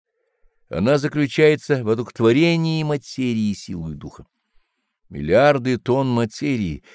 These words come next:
прошедшей через человеческий организм или оставленной в сброшенных человеком физических оболочках, входит в состав земной коры, постоянно утончая её состав.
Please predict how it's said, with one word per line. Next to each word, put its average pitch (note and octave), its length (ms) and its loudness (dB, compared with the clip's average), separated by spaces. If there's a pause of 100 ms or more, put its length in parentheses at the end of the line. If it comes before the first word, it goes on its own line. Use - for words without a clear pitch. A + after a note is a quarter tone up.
(160)
прошедшей F#2+ 600 -4
через F#2 280 -4
человеческий F2+ 600 -6
организм D#2+ 520 -6 (440)
или E2 140 -4
оставленной G#2+ 880 4
в D2+ 80 -8
сброшенных G#2 680 -2
человеком F#2+ 520 -2 (220)
физических G2+ 680 -4
оболочках, E2+ 600 -4 (460)
входит D3+ 480 -2
в - 60 -12
состав C3 440 0
земной A2 380 -4
коры, F2+ 340 -6 (560)
постоянно E2 400 -4
утончая F2+ 680 0
её A#2 160 0
состав. G2+ 500 -12